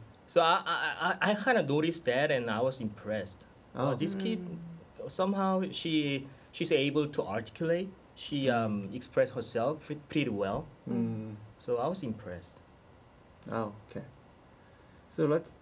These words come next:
Speaker 2: talk about the point she want to convey with her speech. Uh, I, to me, uh, it sounds like, like a gender-specific product. Uh,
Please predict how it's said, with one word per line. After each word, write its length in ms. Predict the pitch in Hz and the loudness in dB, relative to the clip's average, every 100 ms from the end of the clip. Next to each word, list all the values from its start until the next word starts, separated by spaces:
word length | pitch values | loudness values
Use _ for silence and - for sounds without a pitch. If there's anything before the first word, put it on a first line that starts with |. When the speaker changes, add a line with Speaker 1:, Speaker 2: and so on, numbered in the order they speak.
| - - - | -20 -20 2
Speaker 2:
talk 260 | 190 196 | 4 6
about 460 | 214 170 160 143 139 | 4 6 6 4 4
the 420 | 131 123 120 113 113 - | 4 6 6 4 0 -2
point 280 | 139 160 139 - | 2 2 2 -4
she 640 | - - 127 120 120 117 113 | -10 -4 -2 0 0 0 -2
want 320 | 120 123 120 | 0 0 -2
to 120 | - 117 - - | -6 -6 -12 -18
convey 680 | - 127 127 123 143 143 110 104 - - - | -4 0 0 2 2 2 0 -6 -16 -20 -12
with 340 | 117 110 120 117 | -6 -2 0 0
her 180 | 117 110 | 0 -2
speech. 480 | 113 147 127 - - - - - - - - - | -2 -2 -2 -4 -16 -20 -20 -20 -20 -20 -20 -10
Uh, 240 | 135 156 - 196 | -4 -4 -4 -8
I, 40 | - - - 170 156 - - | -10 -10 -10 -8 -10 -6 0
to 80 | 185 | 2
me, 100 | 220 156 139 - - - - - - - | 4 2 0 -6 -18 -20 -20 -20 -20 -4
uh, 340 | 143 143 135 131 127 | 2 4 4 2 -2
it 80 | 147 | -4
sounds 280 | 143 160 170 | 2 2 4
like, 320 | 156 143 139 139 - - - - - | 6 6 4 0 -18 -20 -20 -20 -6
like 240 | 117 113 | -2 0
a 80 | 117 113 - - | -2 -4 -8 2
gender-specific 880 | 131 143 147 143 - 123 - 117 | 2 4 2 2 -2 -2 -2 -4
product. 540 | - 120 110 78 - - - - - - - - - - - | 0 0 0 -2 -8 -20 -20 -20 -20 -20 -20 -20 -20 -14 -4
Uh, 500 | 113 113 110 110 | -2 0 0 -2